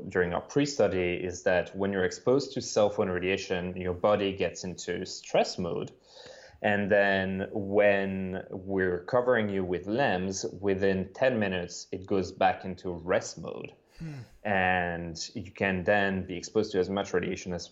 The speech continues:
Speaker 1: uh, as you want from your cell phone or,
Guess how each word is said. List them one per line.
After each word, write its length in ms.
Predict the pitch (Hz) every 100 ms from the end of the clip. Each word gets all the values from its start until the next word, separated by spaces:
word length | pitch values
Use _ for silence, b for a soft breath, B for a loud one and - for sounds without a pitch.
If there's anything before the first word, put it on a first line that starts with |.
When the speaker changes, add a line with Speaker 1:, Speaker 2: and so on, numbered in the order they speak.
| - -
Speaker 1:
uh, 200 | 92 85
as 180 | - 87
you 60 | 85
want 520 | 98 127 95 104 - -
from 200 | - 87
your 100 | 85
cell 180 | 85 98
phone 200 | 92 92
or, 280 | 90 90 92